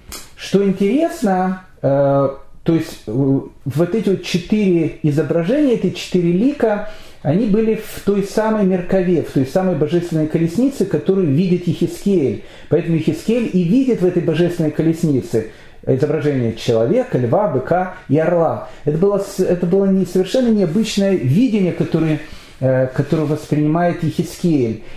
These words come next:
Э, вот эта божественная колесница, э, сияющий ангел, м, который называется Хашмаль. Большое спасибо, э, Академии Иврита, э, потому что когда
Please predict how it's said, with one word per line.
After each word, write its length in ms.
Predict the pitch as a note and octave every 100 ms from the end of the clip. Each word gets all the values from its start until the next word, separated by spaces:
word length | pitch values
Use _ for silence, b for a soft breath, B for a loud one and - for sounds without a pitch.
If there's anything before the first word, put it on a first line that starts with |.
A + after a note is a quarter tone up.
| B -
Э, 280 | B2 B2
вот 140 | B2+ D3
эта 80 | B2+
божественная 460 | C3+ D3 C#3+ C#3
колесница, 920 | - C3+ C#3 - G3 A3 - D3 B2+ B B B -
э, 320 | A#2+ A#2+ A#2+
сияющий 1400 | - - - C3+ D3+ F3+ F3+ F3 - F3 F3 E3+ E3+ - -
ангел, 540 | E3+ F3+ F3 D3+ C3 B B -
м, 160 | C3
который 320 | C3+ D3 D3
называется 460 | C#3 C3 C#3 C3 B2
Хашмаль. 580 | - B2+ - E3+ G3+ E3
Большое 320 | C3 D3+ D#3
спасибо, 640 | - C3+ C3+ C#3+ C3 B2+ -
э, 200 | A#2+ -
Академии 600 | - C#3+ C3+ C#3+ C3+ C3
Иврита, 520 | C3+ G3+ G3 D3+ B B B -
э, 500 | A#2+ A#2 A#2 A2+ G#2+
потому 300 | A#2 B2+ C3+
что 160 | - -
когда 680 | B2+ B2 D3 D#3+ D#3 -